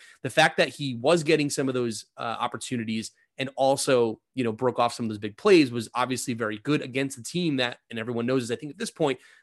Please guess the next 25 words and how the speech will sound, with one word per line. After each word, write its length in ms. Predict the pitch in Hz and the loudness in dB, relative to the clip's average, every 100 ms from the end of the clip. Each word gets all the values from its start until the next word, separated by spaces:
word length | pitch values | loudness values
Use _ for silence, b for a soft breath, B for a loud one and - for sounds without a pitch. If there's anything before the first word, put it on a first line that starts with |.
| - | -6
the 60 | |
Saints 260 | 135 190 202 | 0 2 0
hadn't 320 | - 165 151 | 0 0 2
let 160 | 135 147 | 2 2
up 140 | 147 | 2
a 60 | 120 | -2
hundred-yard 520 | - 147 135 127 120 | -2 -4 -2 -2 0
rusher 380 | 113 131 - 117 | 0 -2 -4 -6
in 100 | 123 | -4
any 160 | 131 | -4
capacity, 760 | 135 120 - 123 131 120 107 101 _ _ _ _ | -4 -8 -4 -4 -2 -4 -6 -6 _ _ _ _
what, 300 | 139 139 - | 0 0 -2
the 80 | - | -12
past 380 | - 123 - | -6 -6 -4
two 100 | - | -8
years? 460 | 127 113 131 151 - _ | -8 -6 -6 -6 -10 _
Is 140 | 147 | -6
something, 180 | 175 165 | -4 -2
there's 240 | 160 120 - | -2 -2 -4
some 160 | 160 | -4
crazy 460 | 127 - 131 135 135 | -4 -4 -2 -2 -4
stat 340 | - 123 120 | -2 -2 -2
line 160 | 151 160 | -2 -2
like 140 | 170 | -2
that, 220 | 185 190 | -2 -2